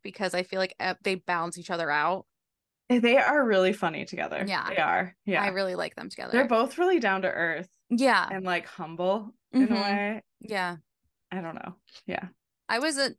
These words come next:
Speaker 1: when they first came on, I was like, "I don't know if this is gonna work," but they've really brought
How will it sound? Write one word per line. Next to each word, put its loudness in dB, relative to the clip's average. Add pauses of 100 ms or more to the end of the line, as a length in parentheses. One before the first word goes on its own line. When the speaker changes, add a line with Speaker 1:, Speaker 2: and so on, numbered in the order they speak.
Speaker 1:
when 0
they -2
first -2
came -4
on, 2
I 0
was -4
like, -4
"I -8
don't -6
know -4
if -6
this -8
is -20 (100)
gonna -2
work," 4
but -2
they've 0
really 2
brought 2